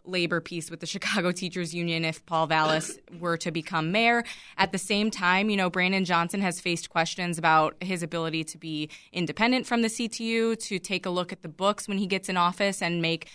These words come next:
potentially tough decisions about school funding. Um, but, uh, it, it's definitely education, you know, gonna be, continue to be <laughs> just a top talked about. And, and I'm, you're, you're seeing that at press conferences. I mean, I went to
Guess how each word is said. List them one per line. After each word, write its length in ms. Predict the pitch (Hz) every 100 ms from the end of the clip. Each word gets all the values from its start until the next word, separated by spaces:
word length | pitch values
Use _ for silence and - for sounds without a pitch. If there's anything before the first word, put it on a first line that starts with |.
| -
potentially 500 | - 208 185 185 185
tough 300 | 180 180 170
decisions 580 | - - 214 214 208 208
about 320 | 185 175 -
school 240 | - 226 208
funding. 540 | - 196 202 202 196 190 - - -
Um, 560 | 190 185 175 170 160 - - 170
but, 560 | - 180 170 - - - - - -
uh, 380 | 190 170 160 143 - 151 -
it, 200 | 185 -
it's 220 | 190 -
definitely 320 | 190 202 175
education, 720 | 180 190 190 175 175 165 151 -
you 120 | 170
know, 200 | 147 147 -
gonna 160 | 165
be, 100 | 151 -
continue 400 | 202 170 190 165
to 60 | 175
be 80 |
<laughs> 0 |
just 280 | 190 - 175
a 60 | 170
top 420 | - 190 180 - - - - -
talked 260 | - 190 -
about. 220 | 190 185
And, 180 | 202 196 208
and 220 | 214 202
I'm, 240 | 208 214
you're, 220 | 202 220 208
you're 360 | 208 202 208
seeing 220 | - 233
that 160 | 208 170
at 100 | -
press 180 | 175 170
conferences. 540 | 160 151 151 165 156
I 60 | 160
mean, 180 | 160 156
I 120 | 156
went 160 | 156
to 180 | 170 160